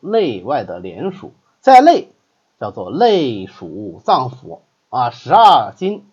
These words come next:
直接就络属到相应的脏腑上啊，这个叫做内属五脏，呃，内属脏腑。那么向外呢，它连于十二经筋与十二皮部。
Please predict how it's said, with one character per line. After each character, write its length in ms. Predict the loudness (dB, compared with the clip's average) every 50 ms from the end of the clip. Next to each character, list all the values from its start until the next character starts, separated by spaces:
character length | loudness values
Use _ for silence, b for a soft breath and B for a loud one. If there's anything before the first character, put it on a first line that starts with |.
| _ _
直 340 | -16 -12 -10 -6 -6 -6 -4
接 360 | -4 -4 -2 0 0 -2 -2
就 280 | -4 -4 -6 -4 -4 -6
络 360 | -6 -4 -4 -4 -4 -4 -6
属 180 | -8 -16 -12 -6
到 260 | -4 -4 -4 -4 -8
相 640 | -16 -14 -6 -2 -2 -2 0 -2 -4 -6 -6 -6 -6
应 240 | -6 -6 -8 -8
的 180 | -10 -14 -18 _ _ -10
脏 220 | -10 -10 -10 -10
腑 200 | -16 _ _ -14
上 280 | -6 -4 -4 -4 -6 b b b b b b b b
啊， 180 | -18 -18 -18 -14 -12
这 140 | -12 -10
个 140 | -10 -12 -14
叫 180 | -14 -14 -14 -14
做 280 | -12 -12 -14 -14 -14 _ _ _ _ _ _ _ _ _ _ _ _ _ _
内 380 | -10 -6 -4 -4 -4 -4 -8 -16
属 320 | _ -18 -16 -16 -16 _ _ _ _ _
五 100 | _ -10
脏， 240 | -2 -2 -2 -2 -2 _ _ _ _ _ _ _ _ _ _ _ _ _ _ _ _ _ _ _
呃， 400 | -6 0 0 2 2 0 -4 -6 _ -4
内 260 | -2 0 0 0 -2
属 320 | -6 -12 -20 -20 -20 -20 _ _
脏 220 | 0 0 0 0 -4
腑。 320 | -14 -20 -20 -20 -20 -20 _ _ _ _ _ _ _ _ _ _ _ _ _ _ _ _ _ _ _ _ _ _ -10
那 120 | -8 -6 -4
么 100 | -4 -6
向 300 | -2 0 2 2 4 4
外 220 | 2 2 2 0
呢， 260 | 0 -2 -4 -6 -10 _ _
它 240 | -2 0 2 2 2
连 300 | -2 -4 -6 -6 -6 -6
于 160 | -6 -8 -10
十 240 | -12 -14 -8 -2 2
二 280 | 4 4 2 2 -2 -6
经 240 | -6 -6 -6 -4
筋 280 | -2 0 -2 -2 -2 -8
与 220 | -16 -18 -18 -18 _
十 220 | -20 -20 -12 -8 -8
二 180 | -8 -8 -12 _ -20
皮 200 | -20 -16 -16 -14
部。 240 | -14 -14 -16 -16